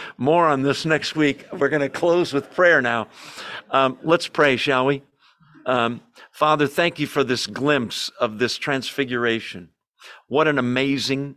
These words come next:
amazing thing. The next time we have a crisis or a temptation or a need, would you remind us of this passage, God, that the person we're praying to is you, the Almighty God, in the name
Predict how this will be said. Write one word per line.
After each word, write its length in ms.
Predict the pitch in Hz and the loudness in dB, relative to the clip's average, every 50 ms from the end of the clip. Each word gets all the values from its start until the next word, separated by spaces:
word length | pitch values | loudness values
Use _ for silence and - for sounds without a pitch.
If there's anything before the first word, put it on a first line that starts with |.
| _ _ | _ _
amazing 640 | - 113 117 120 120 117 120 123 110 101 120 117 110 | -6 -4 -2 -2 -2 -2 -2 -4 -6 -6 -6 -6 -6
thing. 420 | - - - 104 95 92 90 85 - _ _ _ _ _ _ _ _ _ _ _ _ - - - - - - | -8 -8 -8 -6 -6 -8 -10 -14 -18 _ _ _ _ _ _ _ _ _ _ _ _ -20 -20 -20 -16 -6 -4
The 80 | 120 | -2
next 360 | 120 135 147 160 - - - | 0 0 -2 -2 -2 -4 -4
time 420 | - 175 170 165 165 170 175 170 165 | -2 -2 0 0 0 0 -2 -4 -4
we 160 | 160 156 156 | -2 -2 -2
have 220 | 147 147 139 135 | -2 -2 -2 -2
a 60 | 143 139 | -4 -6
crisis 760 | - - 147 143 143 147 127 - - 107 - - - - - _ - - - - - _ | -4 -2 -2 -2 -2 -2 -6 -8 -10 -12 -12 -12 -12 -12 -14 _ -20 -20 -20 -20 -8 _
or 180 | 120 120 120 123 | 0 2 2 2
a 60 | 123 | 0
temptation 800 | 123 - 156 147 151 147 - 151 151 151 147 - - - 92 95 - - - - - | -2 -4 -4 -4 -4 -6 -4 -2 -2 -2 -2 -4 -8 -10 -10 -12 -14 -18 -20 -12 -6
or 280 | - 127 127 131 139 139 | -4 -2 0 2 2 2
a 60 | 139 | 2
need, 560 | 139 135 139 139 135 120 110 104 92 90 - _ - - - - - _ - | 0 0 0 0 0 -2 -2 -4 -6 -10 -14 _ -20 -20 -20 -20 -20 _ -2
would 260 | 117 135 131 - - | 0 0 0 0 0
you 140 | 165 214 226 | -2 0 0
remind 640 | 196 170 135 110 104 107 110 107 117 131 127 127 135 | 0 -2 -2 -2 -2 -2 -2 0 0 0 0 0 -2
us 180 | 139 135 - | -2 -2 -4
of 140 | - 110 98 | -6 -6 -4
this 220 | 104 123 117 - - | -4 -4 -4 -6 -8
passage, 600 | - 120 107 110 117 110 - - 110 - - - | -6 -4 -4 -4 -4 -6 -8 -10 -12 -14 -12 -10
God, 400 | - 95 92 98 98 98 95 - - - - - | -8 -8 -6 -6 -8 -10 -12 -14 -18 -20 -4 -2
that 220 | 120 120 - - _ _ - - - _ - | 0 0 0 -4 _ _ -20 -20 -14 _ -8
the 60 | - | -8
person 440 | - - - 175 175 - - 185 175 | -6 0 0 0 0 2 0 0 0
we're 120 | 165 165 - | 0 0 -2
praying 440 | - - 156 147 143 143 143 131 | -2 -2 -2 -2 -2 -2 -4 -6
to 360 | - - 139 131 139 147 139 - - - _ - | -6 -6 -4 -4 -4 -4 -6 -10 -18 -20 _ -4
is 260 | 131 123 110 95 104 | -2 -2 -2 -4 -4
you, 260 | 123 143 160 170 175 | -2 0 0 0 0
the 140 | 143 147 127 | 2 2 2
Almighty 520 | 117 127 131 139 139 135 131 135 135 139 | 2 2 0 0 -2 -2 -4 -4 -4 -4
God, 420 | 123 - 117 107 101 101 107 104 - - | -6 -4 -4 -4 -4 -6 -8 -10 -8 -6
in 140 | 117 110 113 | -4 -4 -2
the 100 | 113 110 | -4 -4
name 460 | 117 123 127 135 147 151 160 170 | -2 -2 -2 0 0 -2 -2 -4